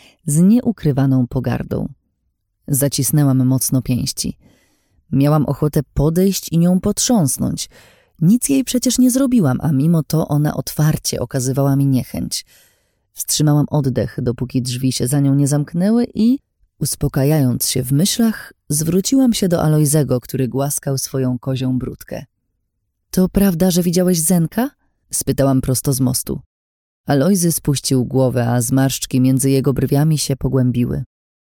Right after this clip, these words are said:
"Tak, wpadł na mnie, dosłownie wpadł. Wczoraj wieczorem. Chciałem mu pomóc, ale dał się tylko odprowadzić do domu, a potem mnie przegonił.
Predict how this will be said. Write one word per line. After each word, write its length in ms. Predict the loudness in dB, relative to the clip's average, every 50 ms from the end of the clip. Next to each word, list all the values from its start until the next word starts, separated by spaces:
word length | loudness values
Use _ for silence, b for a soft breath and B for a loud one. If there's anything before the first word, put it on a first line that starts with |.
| _
"Tak, 640 | -2 0 2 2 2 0 -2 -4 _ -20 -20 -16 -10 -10 -10 -8
wpadł 460 | -8 -4 -2 0 0 2 2 2 2
na 180 | 2 2 0
mnie, 320 | 0 0 0 2 2 0 0 -2 -4
dosłownie 800 | -2 0 0 0 0 0 0 0 0 0 0 -2 -4 -4 -6
wpadł. 440 | -6 -4 -4 -4 -2 -2 -2 -4 -4 -6 b b b b b b b b b b
Wczoraj 380 | -16 -6 -2 0 2 2 2 2
wieczorem. 560 | 0 0 2 2 2 2 2 2 0 0 -2 -6 _ _ _ _ -18
Chciałem 500 | -12 -4 0 2 2 4 4 4 4 4
mu 160 | 4 2 2
pomóc, 520 | 2 2 2 2 2 2 0 0 -2 -2
ale 220 | 0 0 0 2 2
dał 200 | 2 2 2 2
się 140 | 0 0 0
tylko 280 | 0 0 0 2 0
odprowadzić 640 | 0 0 0 0 0 2 2 2 2 0 0 -2 0
do 120 | 0 0
domu, 420 | 2 2 2 2 4 2 2 2
a 80 | 2 0
potem 420 | 0 0 0 2 2 2 2 4
mnie 180 | 4 2 2 2
przegonił. 640 | 0 0 0 0 2 2 2 2 2 0 -2 -4